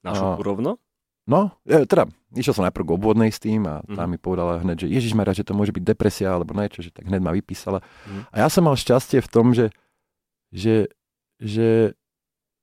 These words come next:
Speaker 2: z toho najhoršieho, akože nejsem z toho venku úplne, ale z toho najväčšieho pekla, že som sa z toho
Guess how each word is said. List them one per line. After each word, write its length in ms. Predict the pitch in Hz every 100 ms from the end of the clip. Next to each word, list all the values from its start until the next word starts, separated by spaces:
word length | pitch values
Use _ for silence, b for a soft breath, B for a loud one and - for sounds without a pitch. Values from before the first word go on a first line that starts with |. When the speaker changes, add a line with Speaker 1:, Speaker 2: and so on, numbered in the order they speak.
| _ _ _ _ _
Speaker 2:
z 120 | - -
toho 240 | 139 131
najhoršieho, 600 | 120 101 113 - 117 131 123
akože 260 | 117 113
nejsem 260 | 113 131 139
z 100 | -
toho 160 | 113 110
venku 280 | 104 101 92
úplne, 480 | 90 98 120 139 - _ _ _ _ _
ale 200 | 95 92
z 100 | -
toho 160 | 110
najväčšieho 420 | 107 110 113 120 107
pekla, 300 | 104 - 113
že 100 | 117
som 140 | 139
sa 100 | 117
z 80 | -
toho 200 | - 120